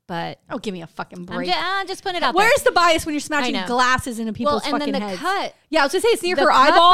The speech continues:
Speaker 1: by the way, went to, um, her skull by
Speaker 2: No!
Speaker 1: her left eye.
Speaker 2: What the fuck?
Speaker 1: According to Blumenthal's article, and it also required between twenty and forty stitches.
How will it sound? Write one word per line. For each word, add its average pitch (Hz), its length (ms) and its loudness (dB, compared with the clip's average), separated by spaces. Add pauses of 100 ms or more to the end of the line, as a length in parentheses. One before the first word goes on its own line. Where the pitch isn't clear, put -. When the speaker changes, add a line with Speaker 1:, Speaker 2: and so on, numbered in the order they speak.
Speaker 1:
by 339 40 2
the 349 120 -8
way, 254 380 -2
went 240 420 -6 (240)
to, 240 500 -6 (220)
um, 196 680 -10 (140)
her 220 180 -12
skull 240 460 -14
by 349 120 -10
Speaker 2:
No! 440 80 4
Speaker 1:
her 719 480 10
left 453 160 -2
eye. 196 220 -4
Speaker 2:
What 554 400 4
the 571 140 4 (640)
fuck? - 140 -16
Speaker 1:
According 240 440 -6
to 247 100 -8
Blumenthal's 226 560 -10
article, 214 500 -10
and 214 140 -10
it - 100 -14
also 226 300 -10
required 247 400 -12
between 214 260 -16
twenty 202 380 -12
and 202 120 -14
forty 185 260 -16
stitches. 170 720 -20